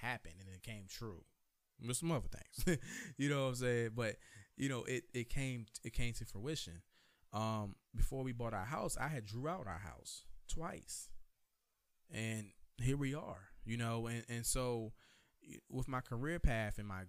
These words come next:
my career goals and my financial goals and my debt goals, like, I, everything you could think about in life,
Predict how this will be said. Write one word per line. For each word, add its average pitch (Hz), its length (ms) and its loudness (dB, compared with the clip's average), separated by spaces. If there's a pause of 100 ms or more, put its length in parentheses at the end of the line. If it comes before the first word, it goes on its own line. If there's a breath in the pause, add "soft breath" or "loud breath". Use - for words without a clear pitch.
my 101 120 -10
career 139 480 -4
goals 95 400 -6
and 95 80 -8
my 92 220 -10
financial 117 480 -2
goals 95 420 -6
and 92 100 -8
my 87 100 -10 (140)
debt 165 300 -4
goals, 98 260 -2
like, 104 160 -4 (100)
I, 107 80 -6 (580 loud breath)
everything 185 460 -2
you 156 80 -4
could 147 140 -6
think 156 180 -2
about 123 260 0
in 104 160 -6
life, 185 340 -2